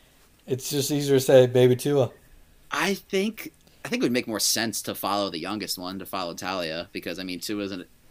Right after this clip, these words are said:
Speaker 1: You would think
Speaker 2: Tua's
Speaker 1: so.
Speaker 2: an adult now. I mean,
Speaker 1: Tua's a big boy.
Speaker 2: he can handle himself. Why do I feel like this is, like, the f-,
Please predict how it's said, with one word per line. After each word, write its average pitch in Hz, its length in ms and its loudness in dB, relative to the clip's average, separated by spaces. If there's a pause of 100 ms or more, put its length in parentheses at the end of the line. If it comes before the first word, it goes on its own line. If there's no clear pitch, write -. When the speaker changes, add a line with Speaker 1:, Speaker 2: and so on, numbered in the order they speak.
(100)
Speaker 1:
You 127 120 4
would 127 100 4
think 170 160 2
Speaker 2:
Tua's 190 140 2
Speaker 1:
so. - 20 2
Speaker 2:
an 131 60 0
adult 117 400 -2
now. 95 260 -6
I 98 80 -4
mean, 98 400 -4 (720)
Speaker 1:
Tua's 180 300 8
a 139 60 6
big 123 280 8
boy. 131 220 10
Speaker 2:
he 139 80 -2
can 127 120 0
handle 110 280 -2
himself. 104 520 -6 (160)
Why 139 160 0
do 190 140 4
I 196 80 4
feel 160 300 0
like 139 400 -2 (460)
this 131 200 -6
is, 127 100 -4
like, 131 300 -4
the 120 140 -8
f-, - 280 -10